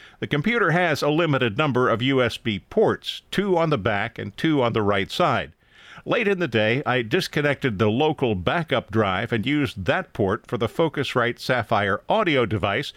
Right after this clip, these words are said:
to see if it would operate properly. It did. I then ordered a four-port, non-powered hub from Anker.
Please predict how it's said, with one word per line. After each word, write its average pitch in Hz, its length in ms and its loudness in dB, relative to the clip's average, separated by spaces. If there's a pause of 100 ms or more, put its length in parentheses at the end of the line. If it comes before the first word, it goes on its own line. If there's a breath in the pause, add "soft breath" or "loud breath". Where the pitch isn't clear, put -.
(100 soft breath)
to 143 100 0
see 190 380 0
if 147 240 -4
it 226 240 -4
would 123 180 0
operate 113 540 0
properly. 101 540 -4 (340)
It 170 160 0
did. 110 280 -2 (680 loud breath)
I 143 80 0
then 233 220 0
ordered 170 340 0
a 131 200 0
four-port, 143 800 -2
non-powered 117 880 0
hub 104 300 0
from 90 220 -2
Anker. 127 420 -2